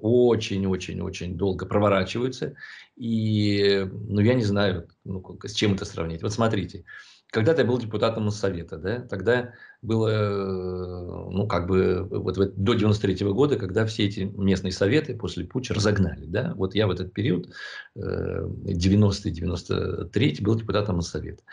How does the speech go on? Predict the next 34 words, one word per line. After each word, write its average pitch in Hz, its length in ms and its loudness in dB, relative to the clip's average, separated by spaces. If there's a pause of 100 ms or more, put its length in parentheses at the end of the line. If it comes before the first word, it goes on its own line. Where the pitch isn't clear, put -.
(340)
Для 120 140 4
того, 175 140 4
чтобы 151 180 -2
принять 135 280 4
решение 196 420 2
городское, 104 680 -2 (1000)
нужно 127 280 -2
было 123 440 0 (360)
издать 107 540 0
некоторые 98 420 -2
решения, 80 560 -6
да. 117 280 -10 (480)
Ну, 190 360 -6 (100)
сначала 98 600 2
это 87 120 -6
мог 92 180 -4
из-, 95 100 -6 (160)
Моссовет 101 500 0
издать, 170 420 0
потом 160 440 -2
это - 200 -10
шло, - 440 -6 (580)
э, - 40 -14 (640)
значит, 80 420 -10
э, 82 180 -8 (380)
председателю, 123 580 0
а - 20 -4
потом 101 260 0
уже 80 140 0
мэру, 98 340 4
когда 127 160 0
появилась 123 340 0
должность 113 400 0
мэра. 104 340 0